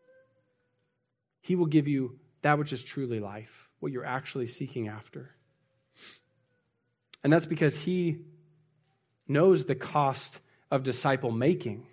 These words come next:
You know, we think of the cost of following Jesus, but what are we doing? We're following him on the Jerusalem road.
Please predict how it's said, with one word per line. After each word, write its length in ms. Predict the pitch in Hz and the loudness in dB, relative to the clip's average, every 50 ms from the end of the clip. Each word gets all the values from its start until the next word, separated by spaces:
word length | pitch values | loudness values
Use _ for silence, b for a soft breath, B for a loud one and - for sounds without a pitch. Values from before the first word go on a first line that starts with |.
| _ _ _ _ _ _ _ _ _ _ _ _ _ _ _ _ _ _ _ _ _ _ _ _ _ _ _ _ _ _ _ _ _ _ _ - 151 | _ _ _ _ _ _ _ _ _ _ _ _ _ _ _ _ _ _ _ _ _ _ _ _ _ _ _ _ _ _ _ _ _ _ _ 4 4
You 40 | |
know, 60 | 156 151 | 6 6
we 140 | 147 185 | 6 6
think 200 | 185 202 202 185 | 8 8 6 6
of 60 | 160 147 | 6 2
the 60 | 151 | 0
cost 300 | 151 - 160 147 147 - | 2 4 4 2 2 0
of 100 | 135 - | -4 -4
following 480 | - 175 165 156 156 147 139 127 120 | 0 2 4 4 4 4 2 0 -2
Jesus, 400 | 117 123 165 202 185 135 131 117 | -2 0 0 0 0 0 -2 -4
but 200 | - - 147 135 B B B B B | -2 0 -2 -2 B B B B B
what 120 | - 175 202 | 4 4 6
are 60 | 196 | 8
we 80 | 175 | 8
doing? 240 | 165 185 185 156 139 | 8 10 8 8 6
We're 100 | 135 139 | 4 0
following 500 | 131 - - - 185 190 196 185 170 151 | 0 0 4 6 8 8 8 8 6 4
him 200 | 131 156 151 147 | 4 2 2 4
on 80 | 139 135 | 4 2
the 60 | 131 | 0
Jerusalem 600 | 127 135 135 139 139 135 - 135 120 110 110 123 | 0 -2 -4 -4 -4 -4 -6 -6 -6 -4 -2 0
road. 340 | 139 160 160 139 123 120 | 2 2 2 2 0 0